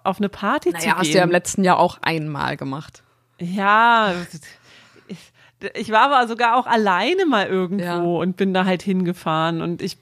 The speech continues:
Speaker 1: war eigentlich, ich würde schon sagen, so ein bisschen unterwegs in der, in der Szene
Speaker 2: Also
Speaker 1: und hab
Speaker 2: keine
Speaker 1: auch
Speaker 2: Social Anxiety, die du da hattest.
Speaker 1: Nee, ich
Speaker 2: Mhm.
Speaker 1: hab auch jetzt keine Social Anxiety. Also zumindest würde ich das jetzt,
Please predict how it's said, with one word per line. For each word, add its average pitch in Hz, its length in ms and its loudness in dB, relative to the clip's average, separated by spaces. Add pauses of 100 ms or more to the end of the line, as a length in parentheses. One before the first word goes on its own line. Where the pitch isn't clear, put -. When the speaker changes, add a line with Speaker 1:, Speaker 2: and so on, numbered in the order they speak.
(200)
Speaker 1:
war 202 240 6
eigentlich, 220 360 0
ich 175 140 -12
würde 208 200 0
schon 269 320 0
sagen, 202 480 2
so 247 280 0
ein 240 140 0
bisschen 294 340 0
unterwegs 233 640 2
in 180 140 -4
der, 165 260 -2
in 170 100 -6
der 165 100 -2
Szene 170 440 -2
Speaker 2:
Also 202 180 2
Speaker 1:
und 196 40 -2
hab 202 80 -2
Speaker 2:
keine 240 240 6
Speaker 1:
auch 233 40 2
Speaker 2:
Social 214 420 -2
Anxiety, 165 520 0
die 151 180 -4
du 151 100 -6
da 147 240 -2
hattest. 156 340 -6
Speaker 1:
Nee, 180 520 4
ich 160 120 -2
Speaker 2:
Mhm. 170 40 0
Speaker 1:
hab 180 120 0
auch 202 100 4
jetzt 190 260 0
keine 233 320 0
Social 185 480 -2
Anxiety. 165 720 -2
Also 170 200 -2
zumindest 190 500 -2
würde 185 140 0
ich 180 60 -2
das 180 160 -4
jetzt, - 280 -12